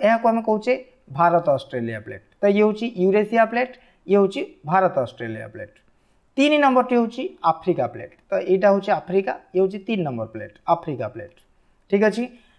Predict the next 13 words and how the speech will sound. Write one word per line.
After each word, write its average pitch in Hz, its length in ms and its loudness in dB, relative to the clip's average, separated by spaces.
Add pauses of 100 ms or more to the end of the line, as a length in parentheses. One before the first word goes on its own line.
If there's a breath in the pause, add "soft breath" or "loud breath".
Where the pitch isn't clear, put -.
(120)
ଇଏ 269 100 4
ହେଉଛି 277 260 2
ଆମର 247 180 4 (220)
ଉତ୍ତର 202 280 2
ଆମେରିକା 214 400 2
ପ୍ଲେଟ୍ 208 380 -2 (360)
ବା 165 100 0
ନର୍ଥ 160 380 4
ଆମେରିକା 110 360 -4
ପ୍ଲେଟ୍। 104 320 -18 (480)
ଇଏ 220 80 4
ହେଉଛି 254 280 4
ଆମର 240 220 4